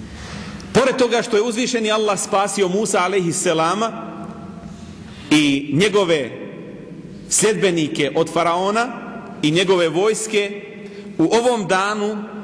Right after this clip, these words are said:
u desetom Muharremu, desio se još jedan slučaj. Hada jeumun,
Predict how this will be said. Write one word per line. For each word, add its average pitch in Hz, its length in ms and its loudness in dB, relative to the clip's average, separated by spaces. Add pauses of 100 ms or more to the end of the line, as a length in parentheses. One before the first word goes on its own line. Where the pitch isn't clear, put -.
(140)
u 131 80 2
desetom 190 500 2
Muharremu, 185 560 0
desio 190 340 2
se 175 140 0
još 220 180 0
jedan 175 200 0
slučaj. 175 400 0 (760)
Hada 208 340 4
jeumun, 226 640 2